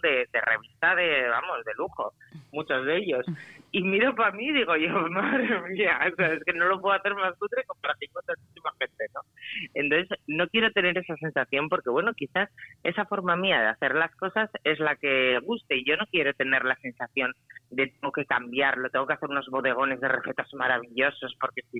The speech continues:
no soy la que hace las recetas más cutres, ¿sabes? Pero eso es inevitable, cuando te comparas con los demás, sentir que tú lo estás haciendo mucho peor, ¿no? Porque al final no miras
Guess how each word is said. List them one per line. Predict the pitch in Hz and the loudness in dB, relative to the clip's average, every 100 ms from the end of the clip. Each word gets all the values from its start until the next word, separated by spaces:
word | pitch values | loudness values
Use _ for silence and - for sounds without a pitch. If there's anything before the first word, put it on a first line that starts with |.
| 120 | 0
no | 131 135 - - _ - | 0 0 -4 -20 _ -4
soy | 147 143 135 131 | -2 0 -2 -4
la | 139 131 | 0 0
que | 123 135 | 0 0
hace | 123 139 | 0 2
las | 127 123 | 0 2
recetas | 127 123 123 123 | 0 -2 -4 -4
más | 120 120 107 | -2 -4 -4
cutres, | 107 - 101 | -10 -6 -6
¿sabes? | 120 131 202 - | -2 -2 -2 -2
Pero | 139 | 0
eso | 156 262 247 - | 0 0 0 -2
es | 208 | -4
inevitable, | 240 208 147 123 202 240 131 | -2 0 2 2 0 0 -2
cuando | 117 123 | 0 0
te | 123 | 0
comparas | 120 120 151 180 | -4 0 -2 -2
con | - | -2
los | 180 | -2
demás, | 156 160 208 _ - - _ | -2 -2 -2 _ -20 -20 _
sentir | - 143 170 175 | -6 -4 -4 -4
que | 208 | -4
tú | 202 202 | -2 0
lo | 175 165 151 | 2 4 2
estás | 147 - 156 | 0 -2 -4
haciendo | 151 - 143 135 123 | -4 -4 -2 0 -2
mucho | 127 - | -4 -6
peor, | 117 113 165 143 | -2 0 2 2
¿no? | 147 | -2
Porque | 170 156 | -2 -2
al | 120 | -2
final | - 117 127 | -2 -2 2
no | 156 | 2
miras | 175 131 | 2 0